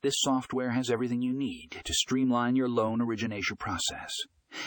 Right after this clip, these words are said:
And with its robust reporting capabilities, you'll always have a clear view of your pipeline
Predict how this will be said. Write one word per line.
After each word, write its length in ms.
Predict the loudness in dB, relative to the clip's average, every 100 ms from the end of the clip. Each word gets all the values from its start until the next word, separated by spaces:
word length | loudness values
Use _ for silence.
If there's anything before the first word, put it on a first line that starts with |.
| -2
And 180 | 0 2
with 140 | 0
its 160 | -2 0
robust 420 | 2 2 0 -2
reporting 460 | -4 0 0 0
capabilities, 720 | -2 -4 -4 -2 -2 -2 -4 -2
you'll 180 | 0
always 300 | 2 0 0
have 160 | -2 -4
a 40 |
clear 300 | -4 -4 -2
view 240 | -2 -2 -4
of 100 | -4
your 120 | -6
pipeline 640 | -2 -4 -2 -2 0 -2